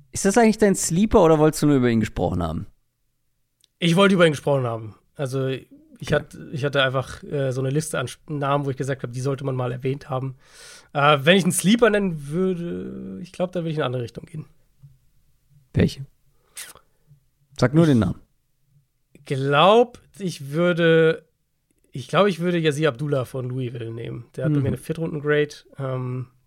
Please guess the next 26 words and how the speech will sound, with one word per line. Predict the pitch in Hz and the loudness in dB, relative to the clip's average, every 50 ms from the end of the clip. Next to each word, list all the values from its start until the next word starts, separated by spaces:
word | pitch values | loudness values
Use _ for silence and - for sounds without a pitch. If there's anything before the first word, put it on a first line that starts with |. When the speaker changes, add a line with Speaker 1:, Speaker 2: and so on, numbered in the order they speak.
| _ _ _ _ _ _ _ - | _ _ _ _ _ _ _ -4
Speaker 2:
der, | 147 139 151 156 151 151 151 151 143 | -2 0 2 2 2 2 2 0 -2
den | 143 147 | -4 -6
fand | 135 - 139 143 | -6 -6 -8 -8
ich | 131 | -8
ziemlich | - - 139 - | -10 -12 -14 -10
gut. | - 143 - - - _ _ _ _ _ _ _ _ _ _ _ _ _ _ _ _ _ _ _ _ _ _ _ _ _ _ - | -10 -12 -12 -12 -16 _ _ _ _ _ _ _ _ _ _ _ _ _ _ _ _ _ _ _ _ _ _ _ _ _ _ 2
Speaker 1:
Derrick | 135 139 147 151 - - | 4 4 4 4 2 2
Hall | 151 147 139 107 | 2 4 4 2
haben | 92 90 87 | 2 0 -2
wir | 87 | -2
noch | 82 82 82 | -4 -4 -6
nicht | 85 - - | -6 -6 -8
erwähnt. | - 87 85 80 82 - - | -8 -6 -6 -6 -8 -8 -8
Finde | - - 135 | -4 -4 -4
ich, | 131 - - - - - | -4 -4 -10 -12 -6 -4
äh, | 135 120 117 117 123 120 117 110 - - _ _ _ _ _ - | -2 0 0 0 0 -2 -4 -6 -8 -16 _ _ _ _ _ -4
Speaker 2:
Mhm. | 160 143 | -2 0
Speaker 1:
ist | 156 185 196 | 0 0 0
bei | - 143 | 0 2
mir | 139 139 | 2 2
nur | 139 131 - | 2 0 0
knapp | - - 147 - - | 0 -2 -2 -2 0
an | - 123 | -2 -2
der | 120 117 - - - - _ - - - - - - - | -2 -2 -4 -8 -20 -20 _ -20 -20 -20 -20 -20 -12 -6
Top | - 135 - - - - | -2 -2 -2 -2 -6 -8
zehn | - - 131 127 123 120 113 | -2 0 2 2 2 2 0